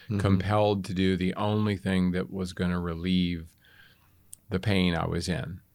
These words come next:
Speaker 2: Pain from
Speaker 1: Right.
Speaker 2: what? I, I wasn't, yeah, I couldn't answer that question probably even today, you know? But once I went there,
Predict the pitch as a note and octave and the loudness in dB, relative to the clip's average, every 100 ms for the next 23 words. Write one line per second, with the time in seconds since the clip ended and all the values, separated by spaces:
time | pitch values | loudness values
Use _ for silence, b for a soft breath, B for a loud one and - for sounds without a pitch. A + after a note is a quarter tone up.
0 | _ _ _ - A#2+ A2+ A2 G#2+ G#2+ C#3 | _ _ _ -2 2 2 4 2 4 6
1 | D3+ D3+ - B B B B _ - A2 | 6 4 -2 B B B B _ -8 -2
2 | G#2+ - A2 G2+ G#2+ G#2 G2+ - - - | -2 0 0 4 4 4 0 -2 -12 -8
3 | F#2+ G#2 - G#2 G2 - A2 F#2+ G#2 G2+ | -6 -4 0 2 2 0 -4 -2 -2 -2
4 | - G#2 G2+ - G#2 G#2+ G#2+ G#2 G#2 G#2 | -2 -2 -2 -2 -2 0 0 0 -2 -2
5 | G2+ G2+ A2 A#2 B2+ E2+ F#2 - _ B | -2 -2 0 2 0 -2 -10 -18 _ B
6 | B - F#2 F#2 F#2+ A2+ b b b b | B -4 0 2 2 -2 b b b b
7 | b G2+ G#2+ - G2+ A2 C#3+ D3 C3+ A#2 | b -2 -2 0 0 4 4 4 4 4
8 | G#2 A2 A#2 - A2+ G2 F2+ E2 G2 | 4 4 2 -2 -2 2 2 0 -4